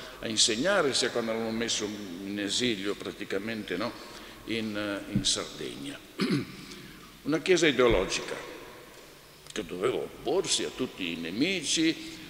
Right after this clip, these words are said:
a tutti quelli che la Chiesa la volevano distruggere, no? Ecco, ci voleva <clears throat> un corpo, <clears throat>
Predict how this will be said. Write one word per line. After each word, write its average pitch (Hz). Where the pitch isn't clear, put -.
a -
tutti 98
quelli 101
che 101
la 101
Chiesa 107
la 101
volevano 98
distruggere, 139
no? -
Ecco, -
ci -
voleva 139
<clears throat> 156
un 139
corpo, -
<clears throat> -